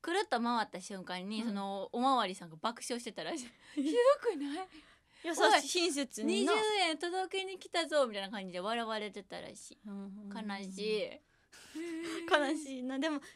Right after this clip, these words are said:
Speaker 2: よくあるよね。
Speaker 1: うん。
Speaker 2: なんかよく落ちてるけど、私は端っこに寄せる。
Speaker 1: あ、そうなん？
Speaker 2: <laughs>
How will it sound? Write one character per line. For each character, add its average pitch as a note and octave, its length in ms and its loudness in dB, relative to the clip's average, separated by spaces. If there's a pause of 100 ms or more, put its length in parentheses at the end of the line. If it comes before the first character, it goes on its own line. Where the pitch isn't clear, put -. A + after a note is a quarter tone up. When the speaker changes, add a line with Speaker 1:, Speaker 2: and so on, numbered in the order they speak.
Speaker 2:
よ F4 140 0
く D4+ 120 -2
あ A3+ 160 2
る A#3 80 -2
よ G#3 140 -4
ね。 G3+ 360 -10
Speaker 1:
う G#3+ 40 -8
ん。 - 20 -6
Speaker 2:
な G3 80 -2
ん F#3 40 -4
か E3+ 60 -8
よ A#3 160 -4
く - 120 -14
落 A#3+ 100 -4
ち - 120 -10
て B3 140 0
る B3 100 -2
け - 100 -8
ど、 G#3 60 -6
私 D4+ 220 -2
は D4+ 80 2
端 D#4+ 240 -2
っ - 60 -10
こ D#4+ 100 -4
に C#4 100 2
寄 C#4 60 0
せ C#4 160 -2
る。 - 240 -4
Speaker 1:
あ、 C4+ 140 6
そ F#4 200 2
う E4 40 6
な C4+ 180 2
ん？ - 20 2 (140)
Speaker 2:
<laughs> - 240 4